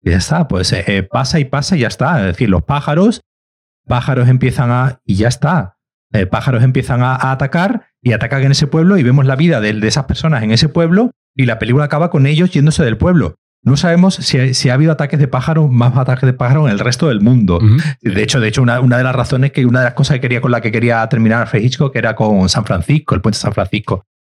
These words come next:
Speaker 1: lleno de pájaros, algo así. Le dijeron que no, que ni de coña, que iba a ser muy caro, eh, a-, hacer eso y, y era, y daba muy, muy, daba muy mal rollo. Pero, eh, pero eso le ocurre a, a Alfred Hitchcock, ¿no? Con lo-, con los, con los pájaros.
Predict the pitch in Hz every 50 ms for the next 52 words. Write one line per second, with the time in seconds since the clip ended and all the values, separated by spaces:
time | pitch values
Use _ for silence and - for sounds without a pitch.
0 | _ _ - 107 104 95 85 82 - 139 131 120 - 101 101 98 104 98 95 90
1 | 80 - 120 127 143 127 92 85 - - 190 139 - 85 87 107 101 - - 80
2 | 80 78 78 - 104 104 117 120 - 87 85 85 95 95 - 120 98 92 95 95
3 | 92 107 101 98 104 98 95 92 - _ _ _ _ _ - 110 104 104 104 98
4 | 98 - - 101 101 104 107 104 101 104 - 120 98 101 110 113 - - 147 147
5 | 139 117 104 101 98 98 101 95 98 98 95 95 98 95 95 95 95 95 98 98
6 | 95 98 98 98 92 95 98 95 95 95 92 95 101 101 98 101 98 95 90 92
7 | 85 82 80 78 _ _ _ _ _ _ _ _ _ _ _ _ _ _ _ _
8 | _ _ _ _ _ _ _ _ - - 95 90 92 95 95 85 - 101 92 -
9 | - 156 156 135 143 156 151 151 131 117 113 113 110 113 110 - - 110 104 110
10 | 110 107 98 - - - 123 165 165 - - - 139 156 208 - - - 127 120
11 | 113 - 113 110 113 104 - - 117 104 101 - 131 120 - 165 175 202